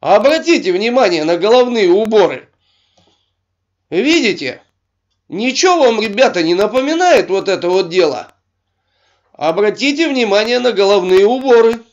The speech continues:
А, ребята?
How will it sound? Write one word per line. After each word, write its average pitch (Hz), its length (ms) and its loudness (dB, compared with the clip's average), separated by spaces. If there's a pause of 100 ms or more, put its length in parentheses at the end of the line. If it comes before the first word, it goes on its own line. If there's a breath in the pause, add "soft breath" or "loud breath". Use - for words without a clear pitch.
(1400)
А, 277 400 0 (200)
ребята? 196 720 -2